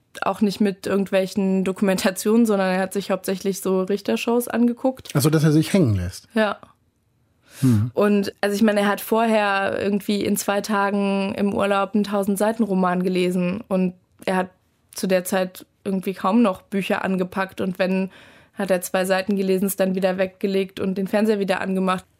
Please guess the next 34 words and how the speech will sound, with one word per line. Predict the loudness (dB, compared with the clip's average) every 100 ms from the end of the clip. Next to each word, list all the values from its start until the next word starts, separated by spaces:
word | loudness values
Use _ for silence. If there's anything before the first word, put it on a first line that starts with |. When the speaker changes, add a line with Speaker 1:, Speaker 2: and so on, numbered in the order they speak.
| -2
Speaker 2:
Also | 2 4
hat | 4
er | 4
sich | 2 2
verändert, | -2 2 4 4 0 -6 -10
stark | -4 -2 -2
verändert. | -2 -2 2 2 2 -4 -8
Wie | 0 2
bist | 2 0
du | 2
damit | 2 4
umgegangen? | 2 2 2 -2 -4 -8 _ _ _ _ _ _ _ _ _ _ _ _ -6
Speaker 1:
Ja, | -2 0
halt | 0
ziemlich | 0 0 2
ungeduldig, | 2 2 2 2 2 0
ne? | 0 0
Ich | -2
hab | -6 -4
halt | -4
versucht, | -4 -2 0 -2 -4 -20 _ -20 -4
da | 0 0 0
irgendwie | -2 -4 -2 0 2 2 0 -4 _ _ _ _ -20 -20 -20 -20 -20 _
ihn | 0 2 4 2 0 0
noch | 0 0
mal | -2
aus | -2
der | -4 -2
Reserve | 2 2 2 -2
zu | -4 0
locken | 2 0 0 0 0
und | 0 -2
hab | -4 -4
ihm, | -2 0 0 -2